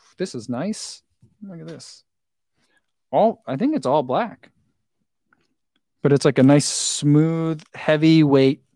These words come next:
type of, uh, material. Um,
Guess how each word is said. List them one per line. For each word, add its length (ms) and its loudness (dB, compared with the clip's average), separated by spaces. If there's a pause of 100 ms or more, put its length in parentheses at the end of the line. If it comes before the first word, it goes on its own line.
(460)
type 220 -6
of, 580 -2 (120)
uh, 220 0
material. 760 -2 (800)
Um, 280 2